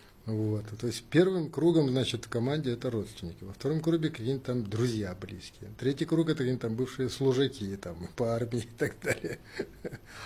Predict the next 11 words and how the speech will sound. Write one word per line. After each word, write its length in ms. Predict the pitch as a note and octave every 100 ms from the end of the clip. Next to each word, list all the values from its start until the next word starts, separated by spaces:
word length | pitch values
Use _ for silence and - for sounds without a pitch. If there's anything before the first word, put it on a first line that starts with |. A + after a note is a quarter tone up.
| -
А 120 | C#3+
потом 460 | C#3+ C#3+ F#3+ A3 G#3
уже 240 | C3 B2+ - - - - - - -
из 140 | - B2+
этих 260 | D3+ C#3+
десяти 300 | B2+ B2 -
человек, 340 | A#2 C3 C#3+ D3+
кто 140 | -
работает 400 | B2 A#2 A#2 A#2
в 80 | G#2+
отделе, 480 | A#2+ A2 A#2 C#3+